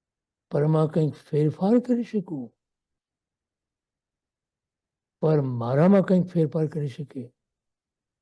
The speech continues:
પરને કારણે મારામાં કંઈક ફેરફાર થાય. આ બધી જ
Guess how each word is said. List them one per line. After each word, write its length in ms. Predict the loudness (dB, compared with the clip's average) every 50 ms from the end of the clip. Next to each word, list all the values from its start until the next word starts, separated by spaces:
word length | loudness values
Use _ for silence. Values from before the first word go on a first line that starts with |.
| _ _ _ _ _ _ _ _ _ _ _ _ _ _ _ _ _ _ _ _ _ 0
પરને 360 | 2 4 4 6 6 4 2
કારણે 500 | 0 0 -2 2 4 6 6 8 8 8 8 8
મારામાં 360 | 6 6 6 4 4 2 0
કંઈક 200 | 0 -4 -4 -2
ફેરફાર 360 | -4 -4 -4 -4 -4 -6 -6
થાય. 400 | -4 -4 -6 -6 -6 -8 -12 _ _ _ _ _ _ _ _ _ _ _ _ _ _ _ _ _ _ _ -10
આ 120 | -6 -4 -2
બધી 480 | 0 -2 -2 -2 -2 2 4 6 6
જ 40 | 8